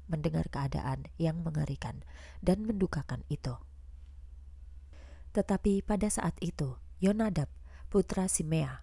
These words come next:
kakak Daud, tiba di situ dan berkata, "Tidak,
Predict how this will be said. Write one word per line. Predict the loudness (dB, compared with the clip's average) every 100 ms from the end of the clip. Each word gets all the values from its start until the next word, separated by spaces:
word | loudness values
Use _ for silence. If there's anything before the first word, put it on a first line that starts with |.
| -4
kakak | -4 -2 4
Daud, | 4 4 2 -6 -14 -4
tiba | 2 6 6
di | 4
situ | 2 2 0 -2 -4 -2
dan | 0 2
berkata, | 0 0 -2 -4 -6 -10 -12 -14 -14 -14 -14 -14 -14 -14 4
"Tidak, | 6 6 4